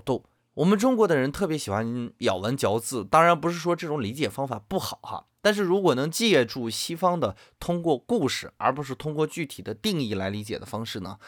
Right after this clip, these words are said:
也是很有趣的。其实我也有注意到开号的节目有往成文法的角度去发展的趋势哈，这一点不好，要注意要改，因为大家听起来比较费劲一些。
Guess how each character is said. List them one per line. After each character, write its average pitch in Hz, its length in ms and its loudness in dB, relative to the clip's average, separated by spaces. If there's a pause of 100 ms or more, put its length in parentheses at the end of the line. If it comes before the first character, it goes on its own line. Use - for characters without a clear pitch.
(200)
也 123 160 2
是 143 100 -2
很 151 140 -4
有 120 100 -4
趣 113 300 -4
的。 - 140 -14 (560)
其 202 160 -2
实 208 100 4
我 180 180 6
也 160 200 6
有 98 120 0
注 120 200 -4
意 110 40 -2
到 104 160 4
开 127 160 2
号 131 140 2
的 104 80 -2
节 95 160 -6
目 113 160 -6
有 98 140 -2
往 98 240 0
成 - 180 -2
文 147 160 2
法 117 160 4
的 120 80 0
角 110 220 -2
度 110 120 -8
去 104 160 -10
发 123 220 6
展 107 160 -2
的 92 80 -10
趋 - 220 -6
势 - 180 -4
哈， 104 200 -10 (300)
这 175 140 4
一 151 60 4
点 113 160 2
不 - 100 -6
好， 95 220 -6
要 117 100 0
注 131 180 -8
意 117 120 -4
要 120 140 2
改， - 340 -4 (180)
因 135 80 -4
为 139 60 0
大 151 120 4
家 135 140 4
听 143 220 -6
起 - 100 -6
来 98 100 0
比 104 140 -10
较 104 140 -2
费 151 160 -2
劲 156 200 -4
一 110 60 -6
些。 - 160 -16